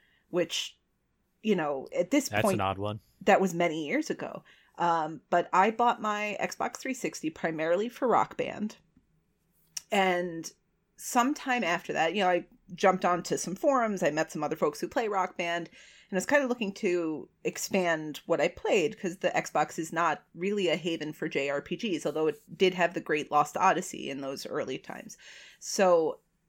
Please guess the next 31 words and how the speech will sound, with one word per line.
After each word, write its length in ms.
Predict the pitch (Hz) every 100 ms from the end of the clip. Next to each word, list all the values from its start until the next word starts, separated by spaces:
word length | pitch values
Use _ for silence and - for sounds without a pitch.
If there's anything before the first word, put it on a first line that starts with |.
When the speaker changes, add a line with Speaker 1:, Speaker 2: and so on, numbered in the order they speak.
| _ -
Speaker 1:
I 160 | 180
was 200 | 175 175 -
trying 260 | 254 240
to 60 | 196
figure 200 | 202 190
out, 140 | 175
like, 220 | 156 156 _
what 320 | 175 175 247
else 180 | 311 294
can 180 | - 196
I 80 | 147
play 220 | - 160
on 80 | 135
this 100 | -
console? 280 | 135 - 160
'Cause 100 | 196
I 80 |
know 160 | 208 208
I'm 100 | 180
not 260 | 165 165 - _
making 300 | 190 180 165
the 60 | 151
most 280 | 175 180 165
of 120 | -
it 100 | 147
if 100 | 147
I 200 | 147 -
just 340 | - 170 - -
play 140 | 160
Rock 260 | 147 151 -
Band. 260 | 151 -